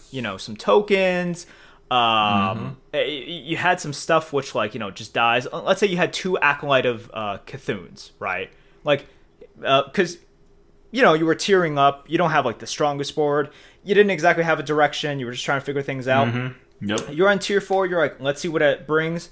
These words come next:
Speaker 1: You got this Impatient Doomsayer? Hell yeah. I'm taking it. I'm grabbing, uh,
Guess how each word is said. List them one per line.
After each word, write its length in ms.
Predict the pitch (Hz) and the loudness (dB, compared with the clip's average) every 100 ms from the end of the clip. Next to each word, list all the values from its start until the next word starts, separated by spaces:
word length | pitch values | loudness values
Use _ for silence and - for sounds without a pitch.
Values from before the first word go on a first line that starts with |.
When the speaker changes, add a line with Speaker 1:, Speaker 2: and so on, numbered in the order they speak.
| - | -12
Speaker 1:
You 120 | 131 | 0
got 180 | 151 151 | 0 2
this 180 | 160 - | -2 -4
Impatient 440 | 139 160 160 143 | -4 -4 -4 -6
Doomsayer? 520 | 127 143 - 208 254 247 - | -6 -6 -4 -2 -2 -4 -16
Hell 340 | - 262 247 | -10 -2 -2
yeah. 340 | 127 98 87 - - | -2 -6 -10 -12 -12
I'm 100 | 139 | -6
taking 380 | 202 202 208 | 0 0 0
it. 200 | 208 180 - - - _ - | -2 -4 -10 -20 -20 _ -2
I'm 220 | 143 139 | -2 -2
grabbing, 580 | 120 139 143 151 147 139 | 0 2 4 2 -2 -4
uh, 480 | 117 110 104 101 | -2 0 0 -2